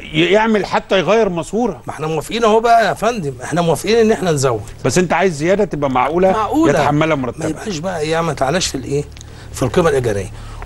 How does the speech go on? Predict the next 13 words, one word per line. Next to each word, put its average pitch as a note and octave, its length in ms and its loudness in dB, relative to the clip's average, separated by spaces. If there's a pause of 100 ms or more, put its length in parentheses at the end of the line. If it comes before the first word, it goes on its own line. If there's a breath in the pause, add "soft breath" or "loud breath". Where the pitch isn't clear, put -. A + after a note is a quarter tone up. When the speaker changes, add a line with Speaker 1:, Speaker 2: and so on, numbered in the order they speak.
Speaker 2:
وفي E3 440 4
برضه A3 320 2
حاجه F#3 300 0
عايز F3 140 0
اقول F3+ 120 -2
لحضرتك، C3 400 -2 (680 loud breath)
هو D3+ 220 4
اللي D#3+ 160 2
خد A3 320 0 (840)
شقه G3 460 2 (720 loud breath)
سنه F#3+ 380 2 (600)
خمسة F#3 320 0
وتمانين D3+ 560 2